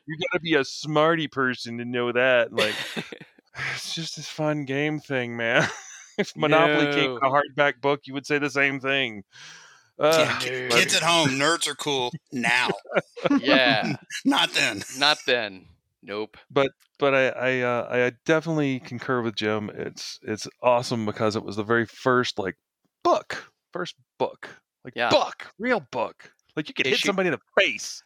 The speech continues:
Speaker 2: distributed
Speaker 1: Real
Speaker 2: by
Speaker 1: book.
Speaker 2: Random House.
Speaker 1: <laughs>
Speaker 2: So Walden Books, all the major bookstores carried 'em.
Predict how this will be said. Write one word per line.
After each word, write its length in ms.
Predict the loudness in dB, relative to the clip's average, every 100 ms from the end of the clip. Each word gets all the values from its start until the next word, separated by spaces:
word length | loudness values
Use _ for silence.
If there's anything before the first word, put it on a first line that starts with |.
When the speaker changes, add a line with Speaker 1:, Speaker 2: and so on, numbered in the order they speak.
| -8
Speaker 2:
distributed 480 | -6 0 2 4 4
Speaker 1:
Real 80 | 4 4
Speaker 2:
by 60 |
Speaker 1:
book. 140 | 4 4
Speaker 2:
Random 200 | 2 -2
House. 460 | 0 -4 -4 -8 -12 _ _ _
Speaker 1:
<laughs> 100 | -4 -4 -2 -2 0 -4 -4 -4 -4 _ _ _ _
Speaker 2:
So 200 | -4 -2
Walden 380 | 2 2 2 0
Books, 480 | 2 2 0 -4 -4 -2
all 220 | 0 0
the 100 | -2
major 240 | -4 -4
bookstores 600 | -6 -6 -6 -4 -4 -6
carried 360 | -8 -10 -8 -10
'em. 160 | -12